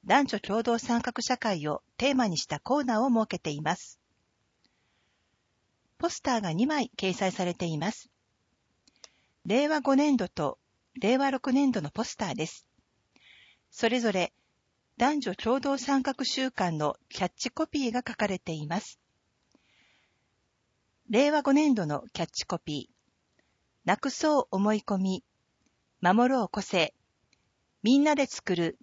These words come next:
みんなの未来。令和六年度のキャッチコピー。誰もがどれも選べる社会に。以上、ポスターのご紹介でした。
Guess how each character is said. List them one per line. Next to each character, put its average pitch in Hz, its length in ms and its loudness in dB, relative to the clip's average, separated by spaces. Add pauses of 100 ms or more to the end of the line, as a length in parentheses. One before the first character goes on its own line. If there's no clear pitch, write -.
み 202 140 4
ん 285 60 6
な 330 120 2
の 294 100 4
未 190 160 0
来。 151 260 -4 (1900)
令 277 160 4
和 320 100 2
六 302 220 0
年 285 200 4
度 196 140 0
の 151 200 -4 (240)
キ 185 100 -8
ャ 175 60 -2
ッ - 40 -20
チ - 140 -10
コ 180 120 -6
ピ 151 320 -8
ー。 - 20 -20 (1200)
誰 285 320 6
も 240 140 4
が 160 160 -4
ど 185 140 2
れ 277 120 2
も 185 260 0
選 240 240 4
べ 311 80 0
る 254 100 -2
社 220 200 -6
会 240 240 -2
に。 165 200 -4 (1700)
以 226 120 -2
上、 175 320 0 (600)
ポ 285 120 0
ス - 120 -10
タ 220 160 0
ー - 20 0
の 262 160 2
ご - 100 -12
紹 180 220 -4
介 175 160 -4
で 175 80 -6
し - 100 -6
た。 - 220 -2